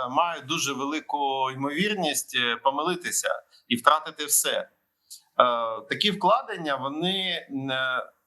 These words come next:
мають з одного боку перспективу, а з іншого боку небезпеку втратити все. Тобто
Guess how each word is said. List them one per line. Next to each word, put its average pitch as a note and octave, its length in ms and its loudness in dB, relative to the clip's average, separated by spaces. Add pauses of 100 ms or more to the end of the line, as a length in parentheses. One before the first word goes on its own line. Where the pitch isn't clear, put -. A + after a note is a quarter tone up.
мають D#3+ 380 4 (100)
з C3 140 -2
одного E3+ 340 2
боку D3 440 -4
перспективу, G3 760 2
а C3 100 0
з B2+ 80 -6
іншого E3+ 320 2
боку D#3+ 320 -2
небезпеку D3 580 0
втратити C#3+ 480 -2
все. - 440 2
Тобто - 220 -18